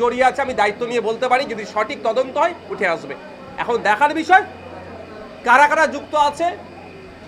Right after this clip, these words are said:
যাদেরকে গ্রেফতার করেছে তাদের সিডিআর যদি চেক করে, নিশ্চিতভাবে কলকাতা পুলিশের সিপি তিনি যথেষ্ট পরিমাণে এফিসিয়েন্ট। এই ক্ষেত্রে আশা করব নিরপেক্ষতা বজায় রেখে তদন্ত করবে, যে কে বা যে বা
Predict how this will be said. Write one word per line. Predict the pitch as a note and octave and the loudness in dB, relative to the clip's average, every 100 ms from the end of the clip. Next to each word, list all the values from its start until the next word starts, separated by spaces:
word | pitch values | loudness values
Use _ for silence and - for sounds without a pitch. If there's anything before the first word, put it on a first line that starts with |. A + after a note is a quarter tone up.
| G#3+ | 2
যাদেরকে | B3 D4 D4+ | 4 4 2
গ্রেফতার | B3+ C#4+ D#4 D4+ | 2 2 2 0
করেছে | D4+ D4+ D#4 | 2 0 0
তাদের | C#4+ D4 - | 0 -2 -2
সিডিআর | B3+ A3+ C#4+ C4 | -4 2 4 4
যদি | C#4+ - | -2 -2
চেক | C#4 B3+ | -2 -2
করে, | C4 D4 C4+ | -2 0 -2
নিশ্চিতভাবে | B3 D4 C4 D4 D#4 D#4+ - | -6 -8 2 4 4 0 -2
কলকাতা | B3 C4 C4 | -2 0 -2
পুলিশের | C4+ B3 C4 | -2 -8 -8
সিপি | B3 B3 D4 F#4+ - - - - - - - | -8 -6 -6 -8 -12 -14 -14 -16 -16 -16 -8
তিনি | B3 C4+ G#3 | -2 -2 4
যথেষ্ট | A3+ E4 D#4+ E4+ D#4+ | 6 6 6 4 4
পরিমাণে | D4+ D#4 D4 - - | 0 2 0 -2 -4
এফিসিয়েন্ট। | G#3+ C#4 E4+ F4 C4 | -4 -2 2 2 4
এই | C#4 C#4 | 0 2
ক্ষেত্রে | D4+ D#4 D#4 C4 | -2 0 0 2
আশা | C#4 C#4+ | 0 -2
করব | D#4 E4+ - - - - - G#3 | 4 4 4 -10 -14 -16 -14 -4
নিরপেক্ষতা | B3+ C#4 D4 D4+ E4 A3 | 2 4 4 2 2 4
বজায় | A3+ C#4+ | 4 4
রেখে | C#4+ C#4+ D4 | 4 2 -2
তদন্ত | A#3+ C4+ C#4+ D#4 | 0 0 0 0
করবে, | D#4 E4 F4 - - - - - - - | 2 2 0 -6 -18 -18 -18 -18 -14 -2
যে | C4+ G#3 - | -2 -2 -2
কে | C#4+ D4+ | 2 6
বা | C#4+ F#3 | 4 4
যে | B3 | 2
বা | D#4 | 4